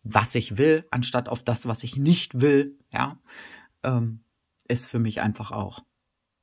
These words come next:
super logisch und ich spür das auch in Gänze.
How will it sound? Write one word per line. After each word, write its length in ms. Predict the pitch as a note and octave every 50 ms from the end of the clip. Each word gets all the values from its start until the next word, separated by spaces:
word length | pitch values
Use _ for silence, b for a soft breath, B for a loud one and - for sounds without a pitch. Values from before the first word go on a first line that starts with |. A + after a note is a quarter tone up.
| _
super 440 | - A#2+ - D3+ D3 B2+ - B2+ A#2
logisch 460 | A#2 A#2 A#2+ B2+ A#2+ A#2 A2+ G#2+ -
und 140 | - A2+ A2+
ich 120 | - A2 -
spür 360 | - - - - C3+ C3 B2+
das 200 | A#2+ A2 - -
auch 280 | - G#2+ G2 - - - -
in 180 | - A#2 A2+ G#2+
Gänze. 500 | - A2 G#2 G#2 G#2+ G#2+ - - B2